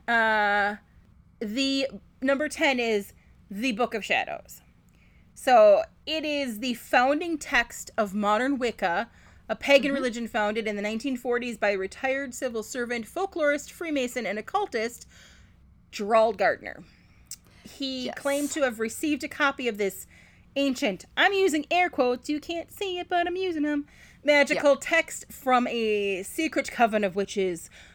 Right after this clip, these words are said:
Speaker 1: one of the last of a line of worshippers of an ancient fertility religion, which he and his followers
Speaker 2: I mean, I
Speaker 1: believed
Speaker 2: think that coven actually was real. It's
Speaker 1: Really?
Speaker 2: just unclear whether or not he was,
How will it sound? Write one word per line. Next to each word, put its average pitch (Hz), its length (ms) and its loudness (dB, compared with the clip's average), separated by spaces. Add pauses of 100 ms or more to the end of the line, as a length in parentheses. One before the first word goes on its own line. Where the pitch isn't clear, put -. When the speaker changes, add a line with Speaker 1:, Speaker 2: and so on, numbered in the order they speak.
(140)
Speaker 1:
one 277 200 6
of 254 120 4
the 220 80 0
last 226 420 -2
of 220 140 -4
a 220 60 -2
line 202 360 -2
of 190 160 -6
worshippers 202 580 -2
of 190 120 -6
an - 160 -8
ancient 240 360 -2
fertility 208 520 -4
religion, 165 500 -10 (380)
which 247 180 -4
he 339 160 -2
and 302 80 4
his 262 140 0
followers 254 200 6
Speaker 2:
I 339 40 8
mean, 349 100 8
I 339 80 8
Speaker 1:
believed 269 180 2
Speaker 2:
think 587 200 -4
that 262 240 8
coven 240 340 0
actually 202 420 -2
was 185 380 -2
real. 180 460 -6 (220)
It's 196 120 -2
Speaker 1:
Really? 247 200 6
Speaker 2:
just 349 120 -2
unclear 208 500 0
whether 180 460 0
or 185 60 -4
not 180 480 0
he 196 200 -10
was, 165 640 -8